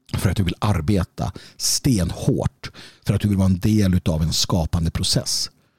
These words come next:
Om du inte vill det så vill jag inte ha dig här. Jag vill inte ha dig i mitt liv. Jag vill inte ha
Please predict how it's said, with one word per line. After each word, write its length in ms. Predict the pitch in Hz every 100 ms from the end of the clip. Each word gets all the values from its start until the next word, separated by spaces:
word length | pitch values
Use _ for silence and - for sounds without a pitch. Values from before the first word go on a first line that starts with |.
| _ _
Om 140 | - 127
du 80 | 135
inte 320 | 175 123 -
vill 280 | 143 120 127
det 220 | - 67 -
så 140 | -
vill 140 | 98 92
jag 80 | 95
inte 140 | -
ha 320 | - - 139
dig 140 | - -
här. 320 | 113 - - _
Jag 280 | 117 143 160
vill 100 | 135
inte 140 | 123
ha 360 | 92 - 123 104
dig 220 | 87 92
i 80 | -
mitt 200 | 107 -
liv. 420 | 110 185 - - - _ _ _ _ -
Jag 140 | 127
vill 100 | 123
inte 120 | 113
ha 440 | 101 - 180 147